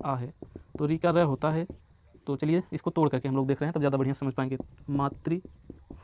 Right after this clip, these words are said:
धन आज्ञा, ठीक है, तो मा-, म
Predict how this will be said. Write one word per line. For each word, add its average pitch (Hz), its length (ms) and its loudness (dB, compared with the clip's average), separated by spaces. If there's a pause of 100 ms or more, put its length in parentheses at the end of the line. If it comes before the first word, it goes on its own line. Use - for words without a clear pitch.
(160)
धन 143 180 -2
आज्ञा, 139 320 -2 (760)
ठीक 180 140 -2
है, 151 100 2 (280)
तो 147 80 0
मा-, 147 300 2
म 170 460 2